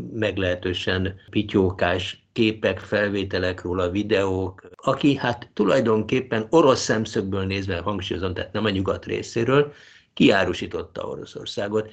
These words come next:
Az amerikai elnöke Clintonnal elért megállapodásokban lépésről lépésre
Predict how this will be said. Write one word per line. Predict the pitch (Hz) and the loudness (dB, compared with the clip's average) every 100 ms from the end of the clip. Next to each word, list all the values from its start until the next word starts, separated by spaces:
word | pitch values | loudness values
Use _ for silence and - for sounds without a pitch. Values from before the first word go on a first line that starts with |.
| - | -16
Az | - | -12
amerikai | 143 143 120 120 110 | -4 0 2 4 2
elnöke | 123 113 113 98 | 4 2 2 0
Clintonnal | 123 123 113 113 101 101 95 98 | 0 2 2 0 -2 0 0 0
elért | 98 98 95 95 | 0 0 -2 -2
megállapodásokban | 113 113 107 98 98 95 90 92 92 87 90 104 107 107 - - | -2 0 2 0 -2 -6 -6 -4 -6 -4 0 2 2 -2 -8 -18
lépésről | - 139 113 - 95 - 95 92 | -2 0 2 0 -2 -2 -2 -2
lépésre | 95 95 92 95 87 - 90 92 98 98 | 0 -2 -4 -6 -4 -4 -2 0 0 -4